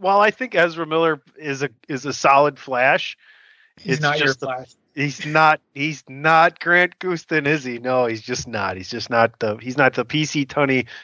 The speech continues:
Speaker 1: certified Flash. I'll still be interested. Can't wait to watch the movie and see everything that happens. But yeah, it, it's really hard considering the investment that I have in the C W show while all these things are happening at the same time.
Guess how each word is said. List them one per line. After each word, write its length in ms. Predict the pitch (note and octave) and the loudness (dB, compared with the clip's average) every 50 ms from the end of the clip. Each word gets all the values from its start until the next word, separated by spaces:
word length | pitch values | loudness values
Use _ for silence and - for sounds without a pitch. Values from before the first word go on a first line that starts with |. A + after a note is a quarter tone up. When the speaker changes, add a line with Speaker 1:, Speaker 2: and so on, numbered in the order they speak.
| - | -16
Speaker 1:
certified 640 | - - C3+ C3+ B2+ A#2+ - - A#2+ A2+ A2+ G#2+ G#2 | -6 -2 0 0 0 0 2 2 4 4 4 2 0
Flash. 480 | - - A#2+ A2+ A2+ A2 A2 - - - - - - - - - - - _ _ _ _ _ _ _ _ _ _ - | -6 -2 2 4 4 4 4 2 -2 -6 -10 -18 -20 -20 -20 -20 -20 -20 _ _ _ _ _ _ _ _ _ _ -14
I'll 420 | - - - F3 A3+ A3 B3 B3 | -10 -2 2 4 6 6 6 4
still 240 | - - C4+ A#3+ G3+ | 2 2 2 2 2
be 240 | E3 E3 F3 E3+ D#3+ C#3+ F3 | 2 -2 -4 -4 -4 -4 -4
interested. 460 | F#3 D#3+ D3 D#3+ C#3+ - D#3 C#3 B2+ | -4 -4 -4 -4 -6 -6 -6 -6 -4
Can't 180 | - D3 C#3 B2+ | -4 -4 -4 -4
wait 160 | B2+ B2+ B2+ | -4 -6 -8
to 80 | C3 | -8
watch 240 | A#2 A#2 A2+ A2+ - | -6 -6 -6 -8 -8
the 60 | - | -12
movie 220 | A#2 A2+ A2+ A2+ A2+ | -12 -12 -10 -10 -10
and 120 | A2 G2+ | -10 -10
see 140 | - - A#2+ | -10 -8 -8
everything 300 | A2+ G#2+ G#2+ G#2+ A2 G#2+ | -8 -6 -8 -8 -8 -6
that 100 | G#2+ G2 | -2 0
happens. 300 | A2 A2 - - A#2 A#2 | 0 0 0 -2 -4 -4
But 180 | - D3 C3+ D3 | -2 0 2 4
yeah, 260 | D#3 D#3 C3+ B2 C3 | 6 6 6 4 4
it, 200 | D3 D#3 D3+ D3+ | 2 0 0 0
it's 400 | F3 F#3 F#3 E3 C#3+ - - - | 0 0 0 -2 -2 -4 -10 -6
really 220 | D#3 F3+ F#3 F3 C3 | -2 0 2 2 4
hard 320 | C3 C#3 C#3+ C#3+ D3+ C#3+ | 4 4 4 4 2 0
considering 520 | - C#3 C3 - - D3 C#3 C3+ C3 B2 | -6 -14 -10 -8 -4 -2 -2 -2 -2 -4
the 140 | A#2+ A#2+ A#2+ | -6 -8 -8
investment 540 | A2+ G#2 G2 B2 A#2+ A#2+ - - B2 A#2 A#2 | -8 -6 -4 -2 -2 -2 -4 -6 -10 -8 -6
that 100 | - A#2 | -4 -2
I 120 | A#2 A#2 A2 | -2 -2 0
have 300 | A2+ A#2 A#2+ A2+ A2 G2+ G#2 - | 2 4 4 4 2 0 -6 -10
in 360 | - C3 B2 A#2+ A#2+ A#2 A2+ | -6 -4 -4 -4 -6 -8 -10
the 200 | A2 A2 A2 G#2+ | -8 -8 -6 -6
C 200 | - - - B2 | -6 -8 -8 -4
W 340 | A2+ A#2 A2+ A2 A2+ G#2 G#2 | -2 -2 -2 -2 -4 -8 -8
show 420 | G2 - - A#2+ A2 G#2+ G#2 G2 - - - - - - - - - _ _ | -6 -4 -2 0 0 0 0 -2 -4 -6 -12 -20 -20 -20 -20 -20 -20 _ _
while 160 | A#2+ A#2 A#2 | 4 4 6
all 180 | A#2+ B2 B2 | 6 6 6
these 180 | A#2+ B2 A2+ - | 6 4 2 0
things 220 | - C3 A#2 A2 | -2 -4 -4 -4
are 80 | A#2 G#2+ | -2 0
happening 380 | G#2+ A#2 A2 G#2+ A2+ A2 G#2+ G#2 | 2 2 2 0 -2 -6 -8 -10
at 100 | G2+ - | -14 -14
the 80 | A2 | -16
same 300 | - - A#2 G#2 G2 G2 | -14 -12 -12 -12 -14 -14
time. 420 | - - G#2 F#2+ F#2+ F#2+ F#2+ F#2+ | -14 -14 -12 -12 -12 -12 -14 -16